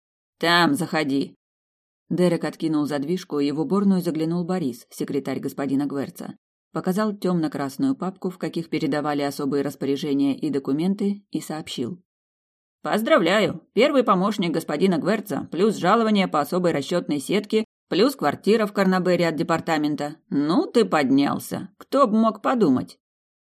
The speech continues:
Карнабер был одной из центральных столичных улиц. Там селились аристократы, знаменитости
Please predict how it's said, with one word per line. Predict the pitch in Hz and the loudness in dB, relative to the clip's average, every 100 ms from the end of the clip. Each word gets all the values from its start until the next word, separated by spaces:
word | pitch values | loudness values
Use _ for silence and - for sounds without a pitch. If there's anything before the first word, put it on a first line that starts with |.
| _ _ _ | _ _ _
Карнабер | 175 175 185 214 220 | 2 4 4 2 2
был | 190 185 | 2 2
одной | 165 180 180 | 2 0 0
из | |
центральных | 175 156 143 156 165 156 | -4 -6 -4 -4 -2 -4
столичных | - 143 147 - 156 - | -4 -6 -6 -4 -6 -6
улиц. | 151 131 123 - _ _ | -4 -4 -6 -14 _ _
Там | 143 135 | -2 -2
селились | 143 135 135 131 | 0 2 2 2
аристократы, | 127 131 135 - 180 190 131 147 | -6 -6 -8 -6 -6 -6 -8 -6
знаменитости | 151 147 143 180 175 - 143 | -2 0 2 0 -4 -6 -6